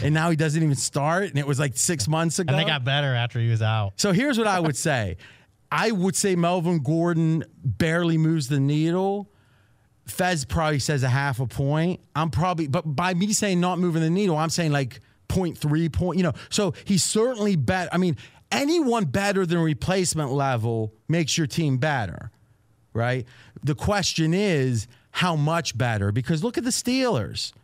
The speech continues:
Speaker 1: I mean, who knew the running back? I mean, you probably had his college history figured out, right?
Speaker 2: Oh,
Speaker 1: That
Speaker 2: Connor?
Speaker 1: Yeah.
Speaker 2: Heck yeah.
Speaker 1: And what was that history?
Speaker 2: Well, I mean, played obviously for Pitt i-, in college, and he, you know, set
Speaker 1: Well,
Speaker 2: all
Speaker 1: first off, let's get something straight.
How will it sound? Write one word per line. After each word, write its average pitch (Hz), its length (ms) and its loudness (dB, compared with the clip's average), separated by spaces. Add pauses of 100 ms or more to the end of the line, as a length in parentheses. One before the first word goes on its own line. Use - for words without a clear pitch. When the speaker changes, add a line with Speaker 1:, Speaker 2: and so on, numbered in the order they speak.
(680)
Speaker 1:
I 156 60 2
mean, 185 200 4
who 247 260 2
knew 254 260 2
the 190 100 2
running 165 340 0
back? 127 600 -4 (600)
I - 100 -2
mean, 151 240 2
you 185 100 0
probably 175 260 0
had 151 140 2
his 123 120 -2
college 190 380 0
history 123 380 0
figured 104 340 0
out, 98 180 -2
right? 117 380 0
Speaker 2:
Oh, - 120 0
Speaker 1:
That 117 100 -4
Speaker 2:
Connor? 196 500 0
Speaker 1:
Yeah. 151 200 0
Speaker 2:
Heck - 160 -6
yeah. 92 180 -2 (320)
Speaker 1:
And 151 180 2
what 175 120 0
was 156 140 2
that 156 160 0
history? 190 440 0
Speaker 2:
Well, 226 160 0
I 170 140 2
mean, 151 200 2
played 147 400 0
obviously 131 540 0
for 147 280 -2
Pitt 131 400 -2 (140)
i-, 123 60 0
in 120 240 0
college, 123 520 0
and 123 180 2
he, 123 60 2 (240)
you 117 100 0
know, 104 80 2
set 117 280 -2
Speaker 1:
Well, 226 120 2
Speaker 2:
all 127 60 2
Speaker 1:
first 220 160 2
off, 190 120 0
let's 208 180 -2
get 196 160 -2
something 160 160 0
straight. 95 280 -4